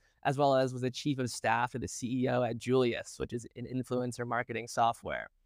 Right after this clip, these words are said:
And now, Jason is a general partner at Primary Venture Partners, one of the top New York City-based V C firms, where he invests in the best companies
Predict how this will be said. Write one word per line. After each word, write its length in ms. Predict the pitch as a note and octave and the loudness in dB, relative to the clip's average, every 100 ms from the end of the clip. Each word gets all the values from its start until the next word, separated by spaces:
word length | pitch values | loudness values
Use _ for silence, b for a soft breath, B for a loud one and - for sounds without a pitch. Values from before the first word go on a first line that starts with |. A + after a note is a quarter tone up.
| _ _ _ _ _ | _ _ _ _ _
And 160 | C#3 C#3+ | 2 4
now, 520 | E3+ A3 E3+ E3 F#3+ - | 6 6 6 4 0 -4
Jason 560 | A#2 D#3 G3+ C#3 B2 | 2 2 2 0 0
is 320 | C#3 C3 C3 B2 | 0 2 2 2
a 120 | B2+ | -2
general 300 | B2+ C3 C#3 | 0 0 0
partner 320 | C3+ C3 C3 | 2 2 4
at 180 | A#2 A#2+ | 2 0
Primary 440 | - C3 C#3+ C3+ B2+ | 0 2 4 4 4
Venture 360 | A#2 A#2+ - | 2 0 -2
Partners, 540 | A#2+ A#2 A2 A#2 A2+ B2 | 0 2 2 0 -2 -2
one 160 | C3+ C3 | 0 2
of 60 | |
the 80 | A#2+ | 0
top 420 | - - D#3+ E3+ | -4 0 4 4
New 140 | - C#3 | 4 4
York 220 | C#3 C#3+ | 6 4
City-based 680 | - B2+ B2+ A#2 A#2+ B2 - | 2 2 2 2 2 2 0
V 120 | A#2+ | -2
C 200 | B2 B2+ | 0 -2
firms, 480 | B2 B2 A#2 A2+ A2+ b b - | -2 -2 -2 -4 -8 b b 2
where 120 | C#3 | 4
he 60 | |
invests 520 | C#3+ C3+ B2 C3+ - - | 4 4 4 2 -2 -4
in 100 | B2 | -2
the 80 | |
best 420 | A2+ A#2 C3+ D#3 - | -2 2 2 2 -2
companies 680 | C3 B2+ B2 B2 B2 B2 | 2 2 2 2 2 -2